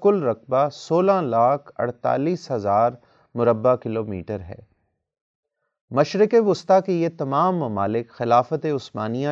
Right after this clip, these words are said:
کے زمانے میں تقریباً ایک ہی ملک کی حیثیت رکھتے تھے، لیکن سامراج کے تسلط کے زمانے میں اس خطے کو درجہ بالا ممالک میں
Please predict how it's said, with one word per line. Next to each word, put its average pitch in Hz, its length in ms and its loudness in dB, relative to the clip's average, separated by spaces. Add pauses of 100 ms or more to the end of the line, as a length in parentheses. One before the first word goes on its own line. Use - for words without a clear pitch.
کے 139 100 -4
زمانے 101 480 -8
میں 107 200 -10 (400)
تقریباً 190 480 0 (120)
ایک 196 340 -2
ہی 180 60 -2
ملک 143 340 -6
کی 143 180 -6
حیثیت 117 460 -6
رکھتے 107 340 -6
تھے، 104 160 -12 (540)
لیکن 147 380 2
سامراج 139 680 2
کے 180 140 -6
تسلط 156 580 -2
کے 170 120 -2
زمانے 110 500 -4
میں 113 260 -8
اس - 220 -12
خطے 143 360 -4
کو 123 260 -4 (360)
درجہ 156 420 4
بالا 135 380 6
ممالک 120 540 -2
میں 151 120 -6